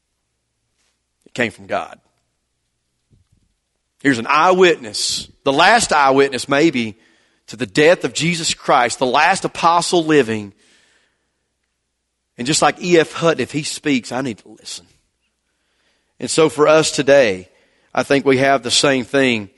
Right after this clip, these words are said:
that we sit here and we are, we are gonna take this book, and as it says in verse number three of chapter one, "Blessed is he who reads and those who hear the words of this prophecy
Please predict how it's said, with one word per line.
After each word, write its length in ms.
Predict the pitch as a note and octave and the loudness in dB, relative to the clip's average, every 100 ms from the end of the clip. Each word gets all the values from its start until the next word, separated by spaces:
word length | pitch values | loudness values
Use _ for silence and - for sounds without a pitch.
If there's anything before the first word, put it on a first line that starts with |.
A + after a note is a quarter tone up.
| _ _ | _ _
that 80 | A2 | -2
we 140 | B2+ | 0
sit 280 | D#3 - E3+ | 0 2 2
here 500 | D#3+ D3 D#3 B2+ A2+ | 0 0 2 2 2
and 220 | A2 A#2+ | -2 -2
we 180 | A#2+ D#3 | 0 4
are, 260 | D3 B2 B2+ | 4 2 -2
we 180 | C3+ D#3 | 0 2
are 80 | |
gonna 120 | E3+ D3+ | 2 0
take 300 | E3 E3 D#3+ | 0 0 -2
this 220 | D3 - | -6 -6
book, 420 | A#2+ D3+ C3 G#2 | 0 2 2 0
and 120 | C#3 B2+ | -4 -4
as 120 | A#2 | -4
it 120 | C3 | -8
says 500 | - D3 D#3 C#3+ - - - - | 2 4 4 2 -4 -14 -20 -8
in 200 | C#3+ C#3 | -4 0
verse 280 | C3 C#3+ - | 2 2 0
number 240 | D3 C3 A#2 | -2 0 -2
three 360 | D3+ D3 C3+ | -2 0 2
of 60 | A#2+ | 0
chapter 280 | C#3 A2+ C#3 | 0 -2 -2
one, 200 | C3 A#2+ | -2 0
"Blessed 420 | C3+ D3 F3+ - | 2 4 2 -2
is 160 | E3+ | -4
he 200 | E3+ E3 | 0 2
who 160 | C3 C3+ | 2 -2
reads 720 | A2+ B2+ E3 F#3 G3+ - - - _ _ _ _ _ _ | -2 0 2 0 -4 -10 -14 -16 _ _ _ _ _ _
and 160 | B2 A#2 | -12 -2
those 300 | C3 D#3+ D#3+ | 2 2 0
who 80 | B2+ | -6
hear 320 | - D#3+ F#3 | -6 2 2
the 120 | F#3 | 4
words 420 | F3 F3 D#3 C3+ | 4 6 6 2
of 100 | B2+ | -2
this 160 | A#2 C3 | -4 -6
prophecy 760 | - C#3+ C3 - - - A#2 | -2 2 2 0 -6 -8 -8